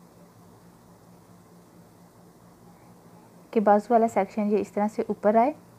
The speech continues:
और जो फिटिंग वाला हिस्सा होता है, जो कपड़ा फिटिंग के अंदर होता है, उसको हम दूसरी तरफ टर्न कर देंगे। जिस तरफ हम सिलाई नहीं लगाएंगे, जिस तरफ हम सिलाई लगाएंगे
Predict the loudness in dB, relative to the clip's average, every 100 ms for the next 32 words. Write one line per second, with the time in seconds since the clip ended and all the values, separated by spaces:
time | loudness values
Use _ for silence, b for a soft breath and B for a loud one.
0 | B B B 0 0 -2 -4 0 2 2
1 | 2 -2 0 0 0 0 0 -2 -2 0
2 | 0 0 -2 -2 0 0 0 0 0 -2
3 | -2 -6 -4 -2 0 -2 -4 -2 -2 -2
4 | -4 2 0 0 0 0 -2 -4 -6 -4
5 | -6 -2 0 0 0 -2 0 0 0 0
6 | -2 -4 -6 -6 -4 -6 -6 0 0 2
7 | 0 0 0 -4